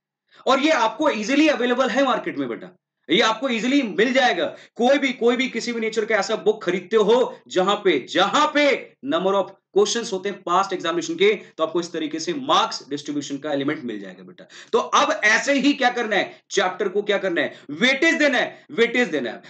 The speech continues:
तो ये marks distribution देख लिया, "Sir इतने अटेम्प्ट से regular basis पे इस chapter में से इतने questions पूछे जा रहे हैं, इतने marks के पूछे जा रहे हैं।" तो इसका मतलब हमने क्या किया, we just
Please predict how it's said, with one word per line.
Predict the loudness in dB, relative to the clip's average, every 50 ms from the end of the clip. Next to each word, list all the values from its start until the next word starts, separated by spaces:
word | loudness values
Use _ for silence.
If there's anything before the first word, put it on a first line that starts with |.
| -6
तो | -2 0
ये | 0 2
marks | 2 2 2 2 2 0
distribution | -6 -6 -6 -6 -6 -4 -4 -4 0
देख | 2 2 2 2 2
लिया, | 2 2 4 4 2 0 -4 -8 -4
"Sir | -2 -2
इतने | -2 0 0 -2 -2
अटेम्प्ट | -2 -2 -2 -4 -2
से | 0 0 2
regular | 2 2 2 0 0
basis | 0 0 -2 -2 -4 -4
पे | -2 -2
इस | -2 0 0
chapter | -2 -2 -2 -2
में | -4 -4
से | -2 -2 -2 -2
इतने | -2 -2 -4 -4
questions | -4 -6 -6 -6 -8 -10
पूछे | -8 -6 -4 -2 -2 0
जा | 0 2
रहे | 2 0
हैं, | 0 0
इतने | -2 -4
marks | -2 -2 -4 -4 -6
के | -8 -10
पूछे | -10 -10 -10 -8 -6
जा | -6 -6
रहे | -8 -8
हैं।" | -12 -18 -20 -14 -10
तो | -8
इसका | -4 0 0 0
मतलब | 0 0
हमने | -2 -2 -2 0
क्या | 0 0 -2
किया, | 0 2 2 2 2 0 -4 -10 -20 _ _ -4 -2
we | 0 2
just | 2 2 2 0 -2